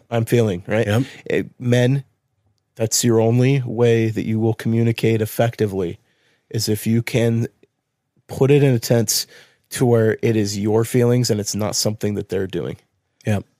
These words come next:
Speaker 1: And
Speaker 2: And that's really important for everything in life.
Speaker 1: Oh, absolutely.
Speaker 2: Women,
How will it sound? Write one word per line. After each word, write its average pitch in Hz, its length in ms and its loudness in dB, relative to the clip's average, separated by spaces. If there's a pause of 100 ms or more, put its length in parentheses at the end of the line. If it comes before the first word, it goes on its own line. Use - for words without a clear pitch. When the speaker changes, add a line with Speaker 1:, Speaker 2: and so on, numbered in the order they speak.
(440)
Speaker 1:
And 113 420 0
Speaker 2:
And 143 80 4
that's 147 160 0
really 139 200 4
important 139 340 2
for 123 160 -6
everything 120 420 2
in 90 80 0
life. 80 340 -10
Speaker 1:
Oh, 196 60 2
absolutely. 135 560 2
Speaker 2:
Women, 127 460 4